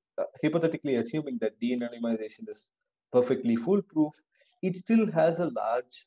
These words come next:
chilling effect on communities as a whole. So while,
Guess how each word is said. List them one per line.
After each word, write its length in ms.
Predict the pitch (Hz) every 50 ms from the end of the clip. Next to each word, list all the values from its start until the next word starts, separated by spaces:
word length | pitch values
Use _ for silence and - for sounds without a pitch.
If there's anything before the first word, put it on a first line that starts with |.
| _ _ -
chilling 340 | - 147 143 156 156 151 123
effect 320 | 120 120 131 131 - _ - -
on 180 | 127 123 127
communities 600 | - - 123 127 139 143 143 - 139 135 127 120
as 200 | 113 107 127 -
a 80 | - 120 -
whole. 160 | - 120 107 101 -
So 240 | - - 120 113 107
while, 300 | 104 117 117 139 160 165